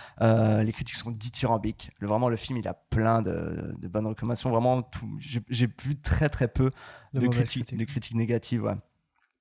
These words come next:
Speaker 1: Pour beaucoup, il s'agit du meilleur film du cinéaste. C'est, euh, je suis assez d'accord avec ça. Pour en
Speaker 2: Hmm.
Speaker 1: avoir vu, euh, deux autres de lui, j'ai pas vu les deux premiers en l'occurrence, donc, euh, Sweet Charity et, et Cabaret,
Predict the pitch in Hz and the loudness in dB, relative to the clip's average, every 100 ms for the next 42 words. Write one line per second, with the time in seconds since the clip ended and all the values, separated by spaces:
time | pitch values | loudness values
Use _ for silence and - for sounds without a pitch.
0 | - - - 135 135 156 143 127 123 120 | -16 -8 -2 0 2 4 2 2 2 4
1 | 131 123 135 110 123 117 151 - - - | 4 4 0 0 0 2 2 -2 -18 -16
2 | - - - 113 123 127 123 87 104 160 | -18 -18 -10 -2 0 0 -2 -6 -2 2
3 | 151 156 151 135 120 120 120 - 127 131 | 4 2 4 4 4 2 2 2 4 6
4 | 135 143 139 123 147 165 147 127 127 123 | 6 6 4 2 4 6 6 6 4 4
5 | 127 143 151 143 135 135 165 185 120 143 | 4 4 4 4 2 4 2 2 2 2
6 | 156 139 123 135 139 147 127 - 117 131 | 4 4 2 2 2 2 0 0 0 0
7 | - 110 107 - 110 - - 113 107 - | -2 -6 -6 -6 -6 -6 -4 -2 -2 -4
8 | 127 110 - 117 120 110 107 131 | -4 -4 -4 0 2 4 4 2